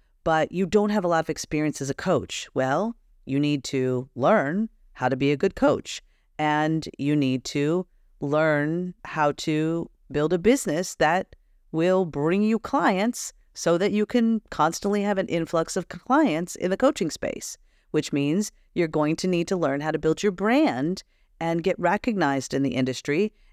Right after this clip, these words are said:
and create a sales process and a sales funnel for bringing those people in. Same with consulting or training or anything that you want to do. You're going to have to figure out what you do know,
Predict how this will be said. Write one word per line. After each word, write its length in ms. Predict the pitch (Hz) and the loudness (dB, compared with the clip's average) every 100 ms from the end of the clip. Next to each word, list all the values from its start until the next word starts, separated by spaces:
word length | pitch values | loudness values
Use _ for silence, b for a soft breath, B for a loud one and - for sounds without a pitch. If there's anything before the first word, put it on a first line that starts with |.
| _ | _
and 160 | 170 170 | -6 -4
create 320 | - 147 175 | -2 -2 0
a 60 | |
sales 380 | 208 - 143 143 | -2 0 0 -2
process 500 | - 131 135 - 170 | -2 -2 -2 -4 -2
and 80 | 202 | -2
a 60 | 185 | -2
sales 340 | - 135 131 | 0 0 0
funnel 300 | - 135 147 | -2 -2 0
for 100 | 190 | -2
bringing 300 | 160 143 156 | -2 0 0
those 160 | 170 - | -2 -2
people 280 | 214 226 | -2 2
in. 280 | 285 302 - - _ _ | 2 2 -2 -14 _ _
Same 240 | - 147 143 | -4 0 0
with 100 | 151 | 2
consulting 600 | 214 185 175 160 175 185 | 0 2 0 0 -2 0
or 80 | 208 | -2
training 520 | - 147 147 175 190 | -2 -4 -2 -2 0
or 140 | 202 - | -2 0
anything 360 | 247 233 175 | 2 2 0
that 80 | 156 | -2
you 120 | 139 | -2
want 180 | 139 131 | -2 -2
to 40 | |
do. 300 | 120 - - - _ _ _ | -2 -6 -8 -16 _ _ _
You're 100 | 160 | 0
going 220 | 220 233 | 2 2
to 80 | 226 | 2
have 200 | 208 190 | 0 -2
to 100 | 175 | -4
figure 180 | 185 160 | 0 0
out 80 | |
what 160 | 117 104 | 0 -2
you 140 | 135 | -2
do 320 | 127 185 262 330 | -4 0 2 2
know, 340 | 131 110 160 | 0 -4 -4